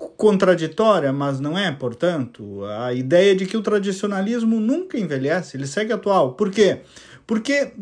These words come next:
tal como a raiz está para uma árvore, a tradição está para a cultura, para a família, para a história, para o avanço civilizacional.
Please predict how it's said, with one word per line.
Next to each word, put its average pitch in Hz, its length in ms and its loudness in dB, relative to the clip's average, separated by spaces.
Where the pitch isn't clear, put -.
tal 262 200 2
como 233 300 2
a 196 120 2
raiz 160 500 0
está 123 320 -6
para 123 160 -8
uma 120 140 -4
árvore, 113 540 -4
a 175 120 2
tradição 202 800 2
está 202 560 -2
para 196 220 0
a - 20 0
cultura, 190 720 -4
para 131 200 -4
a - 20 -4
família, 156 600 -2
para 110 200 -10
a - 20 -6
história, 147 640 0
para 202 600 4
o 202 120 2
avanço 196 680 2
civilizacional. 117 960 -8